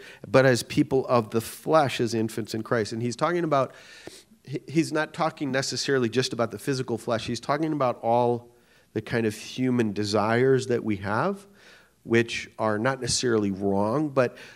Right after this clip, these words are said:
kind of coarse within us. And he's contrasting that with the Spirit of God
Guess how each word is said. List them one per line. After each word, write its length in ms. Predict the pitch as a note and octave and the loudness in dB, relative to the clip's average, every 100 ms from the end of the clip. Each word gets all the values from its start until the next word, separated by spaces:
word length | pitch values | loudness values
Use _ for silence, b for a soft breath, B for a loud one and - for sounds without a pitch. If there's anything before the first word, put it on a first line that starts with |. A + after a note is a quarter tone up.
| B - | B -6
kind 140 | A#2+ | -2
of 180 | G#2 - | -2 -4
coarse 640 | - - A2 A2+ B2 - - | -8 -2 2 4 4 0 -2
within 420 | C#3+ - A2 A2 | -2 -4 -6 -2
us. 400 | C3+ D#3 - - - | -2 -4 -6 -8 -2
And 100 | B2 | 0
he's 160 | B2 | -2
contrasting 800 | - C3+ - E3 F3 F3 C3+ B2 | -4 -8 -2 0 0 -2 -6 -6
that 280 | A#2 A2 - | -4 -6 -2
with 380 | A#2 A#2+ - - b b _ | 0 0 -4 -18 b b _
the 100 | A2 | -8
Spirit 520 | - - C3 C3+ A#2+ | -8 -10 -6 -4 -4
of 160 | G#2 - | -8 -6
God 500 | D#2 - - G#2 | -6 -6 -10 -14